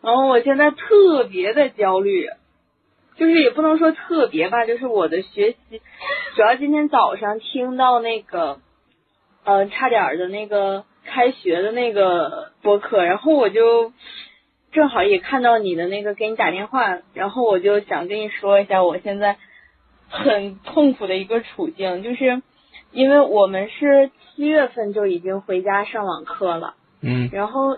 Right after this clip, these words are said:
Speaker 1: 一直上到现在，我别的科都还好，但是我生物完全没有听，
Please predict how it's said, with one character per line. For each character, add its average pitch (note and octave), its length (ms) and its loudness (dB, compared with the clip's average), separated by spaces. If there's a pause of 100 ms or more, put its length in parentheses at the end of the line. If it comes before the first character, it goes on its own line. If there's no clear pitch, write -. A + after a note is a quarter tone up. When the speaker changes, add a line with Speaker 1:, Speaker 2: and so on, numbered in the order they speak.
Speaker 1:
一 C4+ 160 -4
直 A3+ 160 -2
上 B3+ 180 -2
到 B3 180 2
现 A#3+ 280 -6
在， A#3 320 0 (640)
我 G3 520 4 (300)
别 A#3 240 2
的 E4 160 4
科 C#4 320 2
都 C4+ 120 2
还 B3+ 200 -2
好， - 420 -6
但 A3+ 160 -6
是 A#3+ 80 -6
我 G3+ 140 0
生 B3+ 340 -2
物 G#3+ 140 0
完 F#3 240 0
全 - 260 -6
没 F#3+ 140 -4
有 F#3 160 -2
听， E3+ 400 -8